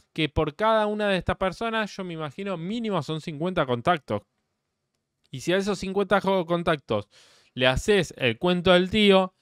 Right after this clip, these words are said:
y de esos cincuenta te entra uno más, y empezás así, es una cadena de nunca terminar. Más allá de que ya tienen tu número de teléfono, tienen tus datos, van a, posiblemente puedan leer tus chats con otras personas,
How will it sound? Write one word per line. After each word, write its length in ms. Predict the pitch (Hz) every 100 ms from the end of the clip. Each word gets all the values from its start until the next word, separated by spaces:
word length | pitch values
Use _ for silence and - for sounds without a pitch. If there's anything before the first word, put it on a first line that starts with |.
| _ -
y 220 | 131 139
de 120 | 160
esos 220 | 170 180
cincuenta 640 | - 170 190 160 123 107 -
te 140 | - 156
entra 340 | 170 165 165
uno 240 | 180 180 185
más, 360 | 202 202 - _ _ -
y 160 | 139 127
empezás 460 | 127 143 196 196
así, 400 | 202 214 202 202 _ _ _ _ _ _ _ _ _
es 180 | 156 -
una 160 | 156
cadena 400 | 135 131 151 160
de 100 | 135
nunca 360 | 127 151 151 123
terminar. 600 | 113 113 107 110 92 - _ _ _
Más 220 | 160 196
allá 280 | 190 143 143
de 120 | 170
que 340 | 120 123 147 -
ya 180 | - 123
tienen 300 | 139 123 113
tu 100 | 113
número 280 | 110 110 117
de 100 | 139
teléfono, 580 | 143 143 139 - 127 107
tienen 240 | 135 127
tus 160 | 127 123
datos, 640 | 131 131 123 113 107 110 - _
van 240 | 123 143 147
a, 120 | 139 _
posiblemente 640 | 131 123 165 156 135 139 143
puedan 320 | 143 147 131
leer 180 | 127 127
tus 200 | 127 -
chats 280 | 151 139 _
con 260 | 123 117
otras 380 | - 135 127 107
personas, 800 | - 107 - 156 143 135 131 117